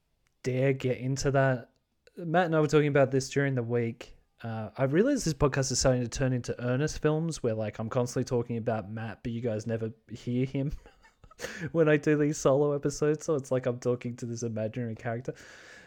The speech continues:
But, uh, yeah, I was talking to Matt during the week. The obvious feud is with Eddie Kingston, C M Punk and Eddie Kingston, right? Like, that just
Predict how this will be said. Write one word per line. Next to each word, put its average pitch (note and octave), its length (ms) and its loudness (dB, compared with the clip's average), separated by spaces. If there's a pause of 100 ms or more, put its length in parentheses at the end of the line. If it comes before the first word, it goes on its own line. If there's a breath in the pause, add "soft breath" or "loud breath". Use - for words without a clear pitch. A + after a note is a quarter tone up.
(180 loud breath)
But, D3 220 2
uh, C#3+ 300 8
yeah, E3+ 140 6
I C#3+ 40 6
was C3+ 120 0
talking F#3 200 2
to D#3 60 -2
Matt D#3 200 -2
during D3 160 -2
the B2+ 80 0
week. C3+ 340 0 (720)
The C#3 160 4
obvious D3 760 0 (600)
feud B2 400 -2
is A2 140 -8
with B2 120 2
Eddie A#2 180 4
Kingston, G#2+ 520 -6 (160)
C - 180 -6
M G#2 100 -4
Punk A2+ 280 -6
and A2 80 -4
Eddie G2+ 160 -2
Kingston, G#2 420 -8
right? F#2+ 300 -12
Like, G#2+ 120 -14
that G#2+ 200 -6
just - 400 -10